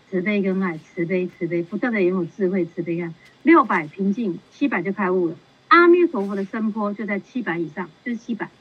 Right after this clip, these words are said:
念南无阿弥陀佛就是七百的震动。对，所以，呃，好，你看，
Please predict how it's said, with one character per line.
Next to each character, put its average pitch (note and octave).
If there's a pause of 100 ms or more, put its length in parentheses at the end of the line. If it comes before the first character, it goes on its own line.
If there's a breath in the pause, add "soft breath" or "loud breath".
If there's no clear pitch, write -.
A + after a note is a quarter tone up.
念 D#4+
南 A3
无 A3
阿 G#3+
弥 A3+
陀 G3
佛 E3+
就 B3+
是 B3+
七 -
百 G3
的 D#3+
震 F#3
动。 E3+ (560)
对， F#3+ (100)
所 A#3
以， A#3+ (600)
呃， F3 (520)
好， -
你 -
看， G3+